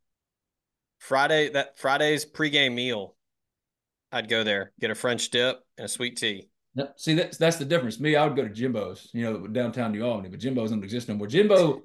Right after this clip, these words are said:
Speaker 1: <laughs>
Speaker 2: Jimbo smoked when he made your stuff, too, so you get a little, like, ash in your chicken tenders.
Speaker 1: Yeah, there
Speaker 2: It's
Speaker 1: you
Speaker 2: still
Speaker 1: go.
Speaker 2: delicious as shit, man. Like, I miss Jimbo every day. All right.
Speaker 1: And you know
Speaker 2: Twelve
Speaker 1: it's good.
Speaker 2: December signings. Travaris Banks, Cedric Beavers, Cam Clark, Raymond Collins, Jude Foster, Cam Franklin, Dylan Hipp,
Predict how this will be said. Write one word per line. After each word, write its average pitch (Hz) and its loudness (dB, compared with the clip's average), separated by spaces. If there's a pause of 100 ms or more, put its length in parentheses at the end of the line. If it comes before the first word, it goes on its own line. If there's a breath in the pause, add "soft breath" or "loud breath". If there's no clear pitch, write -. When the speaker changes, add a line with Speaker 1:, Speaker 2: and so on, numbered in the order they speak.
Speaker 1:
<laughs> - -12
Speaker 2:
Jimbo 208 6
smoked 190 2
when 156 0
he 143 0
made 143 2
your 120 -4
stuff, 143 2
too, 143 -4
so 131 -8
you 156 -4
get 156 2
a 151 2
little, 143 2
like, 117 -2
ash 143 0
in 127 -4
your 110 -8
chicken 156 -4
tenders. 160 0
Speaker 1:
Yeah, 120 2
there 107 -2
Speaker 2:
It's 139 -2
Speaker 1:
you 107 -6
Speaker 2:
still 185 6
Speaker 1:
go. - 6
Speaker 2:
delicious 135 2
as 101 -12
shit, - -2
man. 95 -8
Like, 107 -2
I 131 2
miss 139 -2
Jimbo 143 -2
every 131 2
day. - -6
All 165 4
right. 156 0 (380)
Speaker 1:
And 127 -10
you 131 -2
know 226 6
Speaker 2:
Twelve 277 10
Speaker 1:
it's 240 -6
good. - -12 (160)
Speaker 2:
December 214 4
signings. 139 -2
Travaris 190 2
Banks, 170 2
Cedric 175 -6
Beavers, 175 0
Cam 170 -4
Clark, 170 2 (260)
Raymond 180 2
Collins, 165 0
Jude 170 -8
Foster, 170 4
Cam 175 -4
Franklin, 160 -2
Dylan 165 -2
Hipp, 170 2